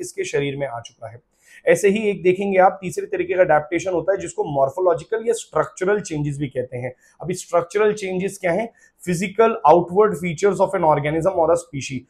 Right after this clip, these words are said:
जैसे for example बहुत सारे जानवर आप देखोगे कि वो उड़ने लग गए, कुछ जानवर जो हैं वो बहुत तेजी से स्विम करते हैं, कुछ जानवर जो हैं वो, you know, लंबी लंबी छलांगे लगाते हैं,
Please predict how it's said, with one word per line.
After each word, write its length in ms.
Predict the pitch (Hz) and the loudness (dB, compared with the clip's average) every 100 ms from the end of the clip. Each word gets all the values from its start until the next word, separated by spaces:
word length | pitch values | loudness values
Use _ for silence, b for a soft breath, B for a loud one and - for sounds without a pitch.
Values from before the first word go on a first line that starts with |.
| b b | b b
जैसे 180 | 156 180 | 0 0
for 200 | 180 185 | 2 2
example 540 | 185 139 160 160 185 156 | 2 0 0 2 2 2
बहुत 240 | 127 165 | 4 4
सारे 240 | 170 165 165 | 6 4 4
जानवर 340 | 147 156 160 | 0 4 6
आप 100 | 156 | 6
देखोगे 460 | 139 147 156 156 180 - _ b b _ | 2 -4 -2 0 -2 -4 _ b b _
कि 80 | 175 | -4
वो 300 | 147 170 180 180 | 2 4 6 6
उड़ने 280 | 175 165 170 | 6 6 6
लग 200 | 165 147 | 4 4
गए, 220 | 147 156 156 - | 2 0 -2 -4
कुछ 300 | 180 180 - 151 | -2 -2 -4 -4
जानवर 420 | 135 147 156 170 | 2 4 6 4
जो 140 | 156 165 | 4 2
हैं 140 | 175 | 2
वो 140 | 160 | 2
बहुत 300 | 165 - 170 - | 2 2 2 2
तेजी 220 | 156 165 | -4 -4
से 160 | 170 175 | -6 -8
स्विम 340 | - 175 185 | -4 -4 -2
करते 280 | 165 156 151 | -2 -2 -4
हैं, 260 | 143 151 - b b | -6 -6 -10 b b
कुछ 300 | - 220 - 185 | -2 -2 -2 -6
जानवर 420 | 127 151 165 175 | 0 2 4 2
जो 200 | 160 175 | 2 2
हैं 120 | 165 180 | 4 2
वो, 480 | 160 180 185 180 156 | 4 6 6 4 0
you 100 | 156 | 2
know, 200 | 180 185 - b b 139 | 4 4 0 b b 2
लंबी 280 | 147 170 180 | 4 4 4
लंबी 240 | 170 165 | 4 2
छलांगे 440 | 170 151 151 170 175 | -2 2 4 4 2
लगाते 360 | 160 151 147 | 4 2 2
हैं, 300 | 147 151 147 | -4 -4 -6